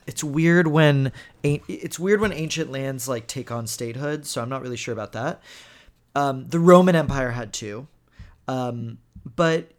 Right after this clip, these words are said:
you know, it's interesting when you look at the U K because the first, um, yeah.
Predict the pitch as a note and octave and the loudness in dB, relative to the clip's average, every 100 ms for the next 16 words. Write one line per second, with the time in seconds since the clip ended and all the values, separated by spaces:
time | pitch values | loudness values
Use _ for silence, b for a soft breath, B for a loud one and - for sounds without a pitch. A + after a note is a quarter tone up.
0 | - - G3+ G#3+ F3 F3 F#3+ G#3 G#3 G#3 | -20 -12 -2 0 0 0 -2 -2 0 0
1 | F3+ E3 E3 E3+ C#3+ C3+ B2+ D3 C3+ B2 | 2 2 0 -2 -4 -6 -6 -4 -2 -2
2 | A#2+ B2+ B2+ A#2+ A2+ - b b b B2+ | -6 -6 -4 -4 -6 -10 b b b -10
3 | C#3 - _ F3+ F3+ F#3 F3+ - - - | -10 -10 _ -2 0 0 -2 -4 -6 -10
4 | - C3+ B2 A#2+ A#2 A2+ - - - - | -8 -6 -6 -8 -10 -12 -16 -20 -20 -20
5 | - - _ _ - C3+ B2 G#2+ | -20 -20 _ _ -12 -6 -6 -8